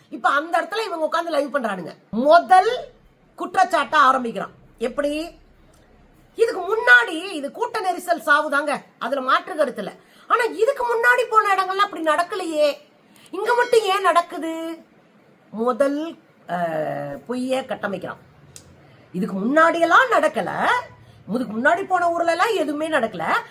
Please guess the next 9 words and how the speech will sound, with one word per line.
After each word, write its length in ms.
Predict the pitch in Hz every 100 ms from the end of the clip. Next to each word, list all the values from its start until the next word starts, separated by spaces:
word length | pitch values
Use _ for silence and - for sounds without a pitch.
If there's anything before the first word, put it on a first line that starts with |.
| -
ஆனா 140 | - 440
இங்க 300 | 381 415 440
மட்டும் 240 | 440 466
எப்படி 200 | 440 427
நடந்துச்சு? 760 | 392 392 392 381 381 381 392 - _
இதுதான் 380 | 302 339 339 381
கிளப்பி 320 | 294 285 285
விடுறது, 280 | 233 196 185
கான்ஸ்பிரன்சிய, 760 | 240 262 254 226 202 - 233